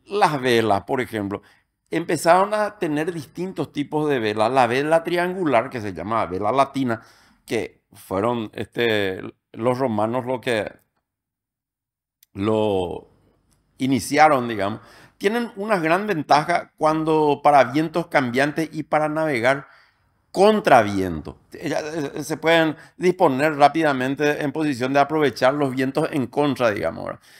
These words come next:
Y tenían también las velas rectangulares que son óptimas para viento en popa. O sea, ellos podían navegar, se aprendieron a navegar también en ese momento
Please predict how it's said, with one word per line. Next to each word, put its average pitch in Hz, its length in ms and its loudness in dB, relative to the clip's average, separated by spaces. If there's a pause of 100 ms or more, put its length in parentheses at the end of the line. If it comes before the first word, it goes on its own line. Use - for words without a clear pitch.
(120)
Y 240 140 -4
tenían 135 380 -2
también 135 340 -2
las 127 160 2
velas 110 540 0
rectangulares 147 840 0
que 139 160 -6
son 123 320 -6
óptimas 139 640 -6
para 139 260 -4 (380)
viento 120 380 -2
en 104 120 -2
popa. 90 300 -4
O - 280 -20
sea, 208 180 0
ellos 226 160 -2
podían 185 400 2
navegar, 143 600 0 (160)
se - 320 -10
aprendieron 135 840 0
a 120 120 -8
navegar 107 580 -4
también 101 480 -8
en 104 120 -10
ese 92 180 -12
momento 110 540 -10